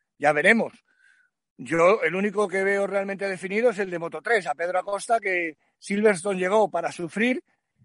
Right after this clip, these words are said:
y el tío ha conseguido ampliar un poquito su distancia, ¿no?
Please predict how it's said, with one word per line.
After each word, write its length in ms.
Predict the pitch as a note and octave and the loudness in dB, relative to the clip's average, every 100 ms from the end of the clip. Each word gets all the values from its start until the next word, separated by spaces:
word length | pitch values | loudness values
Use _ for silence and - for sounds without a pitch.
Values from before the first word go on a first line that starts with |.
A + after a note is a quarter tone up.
| _ _ | _ _
y 140 | - E3+ | 0 0
el 140 | D#3 | 2
tío 760 | F3+ F#3+ G#3 G#3+ A3 A3 A3 | 0 4 6 4 4 0 0
ha 140 | G3+ G3 | 2 0
conseguido 420 | G#3 F#3+ G#3+ G#3+ | -2 -4 -4 -4
ampliar 320 | E3+ G3+ G3 | -6 -4 -4
un 100 | F#3+ | -4
poquito 540 | F3+ F3+ F3 F3 D3+ - _ _ | -8 -10 -2 -2 -2 -6 _ _
su 460 | - F#3 F#3 F3+ F3 | -6 -2 0 0 -4
distancia, 540 | E3 A3+ A#3 E3 D3+ | -2 0 0 -2 -6
¿no? 160 | F#3+ | -6